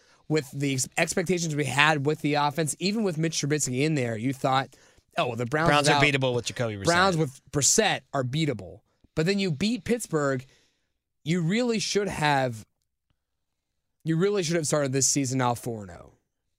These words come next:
Speaker 2: I don't disagree
Speaker 1: Given
Speaker 2: with
Speaker 1: the
Speaker 2: that.
Speaker 1: opponents.
Speaker 2: I don't disagree with that at all.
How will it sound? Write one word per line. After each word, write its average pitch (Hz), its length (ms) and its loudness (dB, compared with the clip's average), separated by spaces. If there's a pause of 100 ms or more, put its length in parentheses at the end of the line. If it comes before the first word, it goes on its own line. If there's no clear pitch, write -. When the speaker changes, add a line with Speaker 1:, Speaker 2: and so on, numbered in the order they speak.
(460)
Speaker 2:
I 92 140 -6
don't 139 180 2
disagree 135 280 0
Speaker 1:
Given 170 160 0
Speaker 2:
with 151 100 0
Speaker 1:
the 139 60 0
Speaker 2:
that. 90 180 -4
Speaker 1:
opponents. 90 460 -12 (240)
Speaker 2:
I 113 80 0
don't 135 120 2
disagree 123 360 -2
with 120 140 -4
that 107 180 -2
at 95 80 -4
all. 98 420 -2